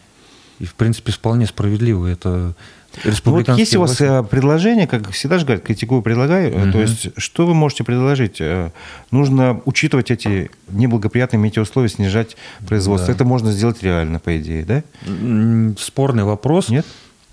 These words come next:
Speaker 1: М, промышленники некоторые уверяют, что это сделать практически нереально. На, на их производственную там
Speaker 2: То есть
Speaker 1: цепочке,
Speaker 2: у них
Speaker 1: да.
Speaker 2: какой-то такой процесс, который невозможно
Speaker 1: Да.
Speaker 2: регулировать?
Speaker 1: Да, да, да, да, да.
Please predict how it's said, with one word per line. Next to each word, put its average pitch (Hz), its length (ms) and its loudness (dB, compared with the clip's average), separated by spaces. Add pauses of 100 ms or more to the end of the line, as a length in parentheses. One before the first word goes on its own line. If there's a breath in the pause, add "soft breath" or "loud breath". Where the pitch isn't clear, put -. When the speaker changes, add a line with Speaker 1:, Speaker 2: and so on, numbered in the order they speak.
(380)
Speaker 1:
М, 92 380 0
промышленники 123 640 0
некоторые 92 640 -2
уверяют, 98 420 0
что - 160 -6
это 117 160 -2
сделать 120 300 -2
практически 107 500 -4
нереально. 110 540 0 (240 loud breath)
На, 110 140 2 (600)
на 110 140 0
их - 420 -4
производственную 92 600 -4
там 87 140 -4
Speaker 2:
То - 60 -10
есть - 20 -12
Speaker 1:
цепочке, 98 400 -2
Speaker 2:
у 113 40 2
них 110 60 0
Speaker 1:
да. 113 100 2
Speaker 2:
какой-то - 240 -2
такой 120 220 0
процесс, 127 280 0
который 113 280 0
невозможно 120 420 2
Speaker 1:
Да. 98 60 2
Speaker 2:
регулировать? 127 520 0
Speaker 1:
Да, 98 280 -2
да, 92 140 -2
да, 92 160 -2
да, 92 140 -2
да. 90 200 -4